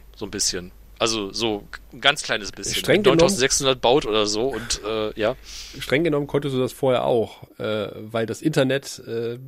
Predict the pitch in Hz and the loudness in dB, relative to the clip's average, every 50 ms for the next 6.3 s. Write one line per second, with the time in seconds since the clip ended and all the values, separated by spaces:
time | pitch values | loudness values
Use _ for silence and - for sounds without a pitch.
0 | 143 _ - 123 120 127 131 117 113 117 127 143 151 143 - - - 135 135 143 | -20 _ -20 -20 -8 -4 -2 2 4 4 4 4 2 -2 -4 -4 -4 -2 -2 0
1 | 143 143 120 113 117 127 - - 131 - 117 113 110 131 131 131 120 113 - 131 | -2 -2 -2 -4 -6 -6 -6 -4 -4 -4 -4 -4 -2 -4 -4 -4 -4 -4 -4 -4
2 | 120 113 - - 120 107 117 107 101 92 - - - - 117 120 120 110 - - | -6 -8 -8 -10 -10 -6 -6 -6 -4 -6 -6 -8 -10 -16 -12 -10 -8 -8 0 4
3 | 135 139 139 156 135 135 131 - 131 107 113 113 - 107 101 107 - - 113 110 | 4 6 6 6 4 2 2 0 -2 -4 -4 -8 -10 -10 -10 -8 -4 -4 -4 -4
4 | 107 107 131 180 185 160 175 160 135 131 175 196 165 131 147 190 - 143 131 143 | 2 4 4 4 4 4 4 2 4 4 6 6 8 6 6 4 2 -2 -2 -2
5 | 139 131 - 151 139 143 143 151 - 147 151 139 127 113 95 95 - - 78 - | -2 0 2 2 2 2 2 0 -4 -4 -2 -2 -2 -2 -2 -4 -6 -8 -10 -10
6 | 85 - - - - - | -12 -12 -12 -16 -16 -16